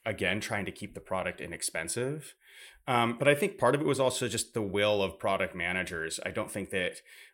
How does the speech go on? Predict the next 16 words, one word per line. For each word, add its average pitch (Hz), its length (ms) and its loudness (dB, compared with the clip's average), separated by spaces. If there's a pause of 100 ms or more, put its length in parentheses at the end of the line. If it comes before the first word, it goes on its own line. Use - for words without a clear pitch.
(100)
um, 98 400 0
it 107 180 0
was 92 460 0 (500)
a 92 320 -4 (560)
product 120 360 4
development 98 500 0
priority 90 540 0
at 80 60 -2
any 104 220 0
company 85 720 -10 (300)
to 85 360 -4
design 87 420 -4
products 78 580 -6
that - 200 -6
were, 78 640 -8
um, 80 260 -16